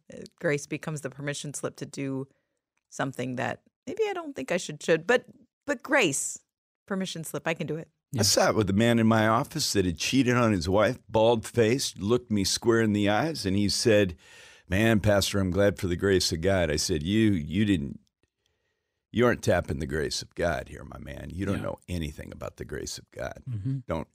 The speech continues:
Speaker 3: ever talk to me like that." He was a friend, so I could talk to him that way. But we live in a world where there's all kinds of crazy stuff going on, and it's easy to point fingers and,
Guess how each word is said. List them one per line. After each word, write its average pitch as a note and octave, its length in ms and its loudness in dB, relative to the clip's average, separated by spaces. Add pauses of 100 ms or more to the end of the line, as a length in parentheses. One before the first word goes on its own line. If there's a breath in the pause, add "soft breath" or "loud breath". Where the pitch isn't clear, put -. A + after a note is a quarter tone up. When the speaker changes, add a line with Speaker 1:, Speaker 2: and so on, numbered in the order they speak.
Speaker 3:
ever D#2 260 -2
talk - 300 -10
to - 100 -12
me - 120 -16 (120)
like - 140 -18
that." - 280 -12 (1200)
He A#2 60 0
was G2 120 -2
a D2+ 60 -8
friend, A#1+ 340 -8
so - 80 -6
I C#2 60 -4
could - 180 -12
talk - 240 -6
to - 80 -14
him - 140 -14
that - 200 -20
way. - 200 -20 (2000)
But F#3 160 6
we G3 100 2
live G#3 220 4
in C4 80 4
a B3+ 40 4
world C3+ 460 6
where B2+ 260 6
there's A2 240 4
all A2+ 140 4
kinds A2 280 0
of G2+ 40 -8
crazy F#2+ 340 0
stuff G2 320 0
going F#2+ 260 2
on, F2+ 220 2
and F2+ 120 -2
it's F#2+ 260 -4
easy A#2+ 300 0
to E2 80 -4
point G2 320 -2
fingers F2 420 0 (100)
and, D#2+ 380 -4